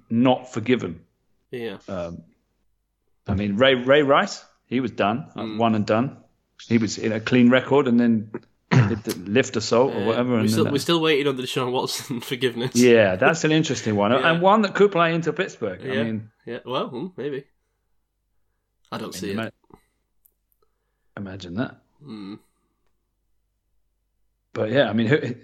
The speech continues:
Speaker 1: is there anyone else that the, not, not that many. I mean, everyone else seems to come back. Tyreek Hill, Kareem Hunt.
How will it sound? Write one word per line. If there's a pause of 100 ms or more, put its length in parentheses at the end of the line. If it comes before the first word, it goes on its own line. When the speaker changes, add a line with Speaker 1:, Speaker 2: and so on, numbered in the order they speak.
(100)
Speaker 1:
is
there
anyone
else
that
the, (1700)
not,
not
that
many.
I
mean,
everyone
else
seems
to
come
back.
Tyreek
Hill,
Kareem
Hunt.